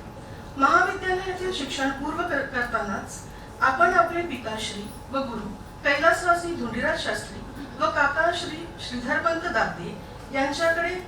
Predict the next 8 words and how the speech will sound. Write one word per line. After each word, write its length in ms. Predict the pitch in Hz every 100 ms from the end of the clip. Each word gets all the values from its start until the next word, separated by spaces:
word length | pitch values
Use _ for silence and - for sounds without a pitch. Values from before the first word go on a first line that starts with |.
| 208
धर्मशास्त्र, 760 | 240 240 269 - 208 202 170 196 - - -
मुहूर्तशास्त्र, 840 | 247 311 349 339 - 202 - 214 220 - - - 269
पत्रिका 380 | 269 349 339
गणित 340 | 330 214 208 - - - - 262
यांचेही 540 | 269 285 330 349 403
अध्ययन 580 | 403 226 247 254 233 214
करून 260 | 196 202 - - - - 269
एकोणीसशे 680 | 269 339 359 381 - 539